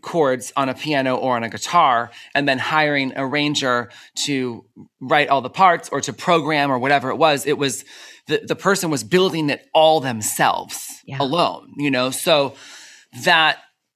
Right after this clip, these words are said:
Speaker 1: and then also too, so, so, so that, to back it up, like, those amazing rap producers fucking deserve publishing 'cause they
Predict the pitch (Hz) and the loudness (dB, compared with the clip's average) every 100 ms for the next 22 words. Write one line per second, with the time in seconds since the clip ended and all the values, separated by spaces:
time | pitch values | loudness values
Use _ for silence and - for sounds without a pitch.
0 | - 185 190 185 185 185 - 190 170 - | 0 2 4 4 2 -4 -2 -2 -2 -2
1 | 160 202 156 202 170 147 180 170 - 160 | -2 -2 0 2 2 4 4 4 2 0
2 | 165 147 156 156 156 123 156 160 151 - | 2 4 2 0 -2 0 2 2 0 -12
3 | _ _ - 160 151 151 147 156 143 135 | _ _ -4 -2 0 0 0 -2 -2 -4
4 | - - 131 135 131 - 139 135 156 143 | -10 -6 0 2 0 -6 -8 -6 -4 -4
5 | 131 - - 165 151 139 120 117 196 190 | -6 -8 -4 -2 -2 -6 -4 2 2 2
6 | 113 110 107 120 113 117 143 123 | -4 -4 -6 -6 -8 -8 -6 -6